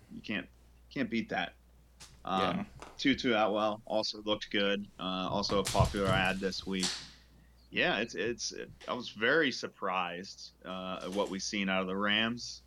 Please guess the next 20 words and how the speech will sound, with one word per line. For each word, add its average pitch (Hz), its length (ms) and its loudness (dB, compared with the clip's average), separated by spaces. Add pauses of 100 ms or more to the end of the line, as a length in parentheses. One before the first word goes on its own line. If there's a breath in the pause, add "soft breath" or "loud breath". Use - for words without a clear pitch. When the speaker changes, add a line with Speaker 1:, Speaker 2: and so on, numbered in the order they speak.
Speaker 1:
I 92 140 -4
did 92 160 -2
not 98 200 2
expect 95 400 -4
that 90 120 0
at 90 80 -2
all. 90 220 2
I 95 40 2
thought 92 180 2
it 76 60 -2
was 82 120 -10
gonna 90 160 -4
be, 87 380 -6
you 85 120 -6
know, 87 140 -4 (460)
a - 60 -10
shit - 320 0
show, - 300 -4 (120)
really. 90 360 0 (400 loud breath)
But 95 260 6